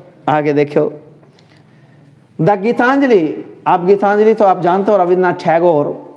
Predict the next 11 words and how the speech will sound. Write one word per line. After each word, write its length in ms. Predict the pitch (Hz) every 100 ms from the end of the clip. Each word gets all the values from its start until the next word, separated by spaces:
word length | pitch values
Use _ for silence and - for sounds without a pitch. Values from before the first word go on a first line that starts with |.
| - 147
है 60 |
ना? 60 | 185
लिखा 320 | 185 190 196
गया 140 | 180 175
किनके 320 | 190 175 196
द्वारा? 260 | 196 202 233 294 - - -
रविंद्रनाथ 540 | 127 151 180 175 175 175 -
टैगोर। 320 | 170 156 156
डी, 460 | 135 156 151 175 - - - _ _ _ _ _ _ _ _ -
The 140 | 156 180
Wasteland 600 | 247 285 - 175 127